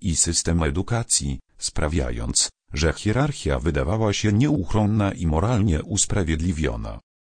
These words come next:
Wyzyskiwani internalizowali swoją pozycję, postrzegając system jako naturalny, a nie stworzony. Rewolucja nowoczesna,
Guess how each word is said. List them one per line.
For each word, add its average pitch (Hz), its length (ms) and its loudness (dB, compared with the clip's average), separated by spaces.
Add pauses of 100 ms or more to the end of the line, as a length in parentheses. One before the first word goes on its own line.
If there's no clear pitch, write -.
Wyzyskiwani 95 920 2
internalizowali 78 1000 0
swoją 80 440 0
pozycję, 76 560 -2 (260)
postrzegając 104 880 0
system 80 380 0
jako 78 340 0
naturalny, 78 720 0 (220)
a 76 100 -2
nie 110 200 2
stworzony. 90 640 -4 (680)
Rewolucja 80 640 2
nowoczesna, 78 800 0